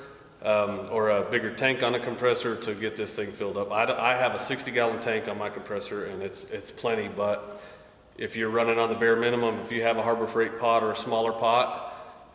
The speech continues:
it's gonna be a whole different ball game with these ones, because it just takes that much more to fill this thing. I was kinda surprised at how long it took to fill, but you got a trade-off. I can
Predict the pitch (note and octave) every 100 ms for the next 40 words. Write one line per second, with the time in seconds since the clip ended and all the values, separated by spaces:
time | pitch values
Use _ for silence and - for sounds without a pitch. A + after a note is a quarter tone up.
0 | - A2 - A#2 G#2+ A2+ G#2+ A#2 A2+ A2
1 | A2 G2+ A2+ A2 G#2 G2 F#2+ A2+ G2+ F#2+
2 | G2+ G2 G2+ F#2 F#2 G2+ F#2 - G#2 -
3 | G#2+ G2+ G#2 G#2+ G2+ - G#2 G2 G2 F#2
4 | G2 - G2+ F#2+ F2+ G2 F2+ - - G#2+
5 | G#2+ - A#2+ A#2 - A#2 A2 G#2+ A2 G#2
6 | G#2+ G2 A#2 - G2 B2+ G#2+ F#2+ A#2+ A#2+
7 | A2 - - - - - A2 G#2+ G2+ A#2+
8 | G#2+ G2 F#2+ G#2 - G2+ G2